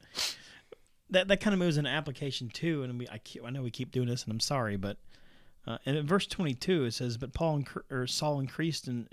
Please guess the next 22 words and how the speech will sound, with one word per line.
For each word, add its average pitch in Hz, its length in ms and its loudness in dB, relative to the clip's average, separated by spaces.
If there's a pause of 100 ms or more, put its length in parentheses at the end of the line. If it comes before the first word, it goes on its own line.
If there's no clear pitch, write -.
(180)
more 135 200 2
in 143 80 0
strength 131 420 -2
and 131 120 -4
confounded 131 440 -4
by 123 100 0
the 120 100 -6
Jews 127 360 0
who 123 120 -4
lived 120 200 0
in 113 120 0
Damascus 117 520 -4
by 110 140 -8
proving 127 340 -4
that 117 180 -4
Jesus 123 400 -2
was 110 180 -4
the 147 60 -12
Christ." 135 340 -2
So 131 80 -4
he's 131 140 -4
proving, 139 560 -4